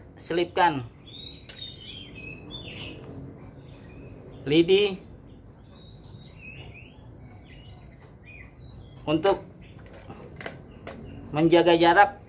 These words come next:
antara keramik dengan akar pakis. Ini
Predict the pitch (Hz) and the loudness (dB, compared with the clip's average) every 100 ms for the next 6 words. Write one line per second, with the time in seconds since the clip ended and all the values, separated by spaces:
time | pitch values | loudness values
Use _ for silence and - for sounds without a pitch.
0 | - 156 165 170 165 - - - - - | -10 0 4 6 6 6 -2 -16 -16 -16
1 | - - - - - - - - - - | -18 -18 -18 -18 -18 -16 -16 -16 -16 -16
2 | - - - - - - - - - - | -14 -14 -12 -12 -12 -12 -14 -14 -14 -14
3 | - - - - - - 160 175 190 180 | -14 -14 -12 -12 -12 2 6 6 4 2
4 | 170 175 170 165 151 - - - - - | 4 6 6 4 -2 -10 -20 -20 -20 -8
5 | 151 156 170 175 151 131 - - - - | -4 0 2 2 2 0 -4 -14 -16 -16
6 | - - - - - - - - - - | -14 -14 -14 -14 -14 -12 -12 -10 -10 -10
7 | - - - - - - - - - - | -10 -12 -12 -12 -12 -12 -10 -10 -10 -12
8 | - - - - - - - - - - | -12 -12 -12 -12 -12 -14 -12 -12 -12 -14
9 | - - - - - - - - 143 165 | -14 -14 -14 -14 -14 -16 -16 -4 0 2
10 | 185 180 | 2 0